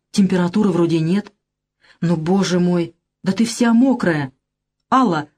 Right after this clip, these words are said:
принеси что-нибудь из Лизиной одежды. Нужно её переодеть в сухое, иначе она простудится». Последняя фраза уже предназначалась молодой женщине, испуганно выглядывающей из-за плеча тёти Таи,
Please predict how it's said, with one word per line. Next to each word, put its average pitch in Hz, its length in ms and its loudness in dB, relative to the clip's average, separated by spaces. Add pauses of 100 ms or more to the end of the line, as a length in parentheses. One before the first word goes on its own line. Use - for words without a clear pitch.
(140)
принеси 254 400 4
что-нибудь 226 460 0
из 190 120 -2
Лизиной 190 400 0
одежды. 147 440 -2 (340)
Нужно 214 300 4
её 220 200 2
переодеть 220 440 0
в - 40 -14
сухое, 185 600 0 (100)
иначе 220 340 2
она 214 120 0
простудится». 151 680 -4 (800)
Последняя 170 560 0
фраза 180 440 -2 (220)
уже 220 240 0
предназначалась 214 840 -2
молодой 147 400 -2
женщине, 220 560 0 (300)
испуганно 240 560 0
выглядывающей 208 840 -2
из-за 175 320 -4
плеча 170 440 -2
тёти 170 300 -4
Таи, 139 400 -6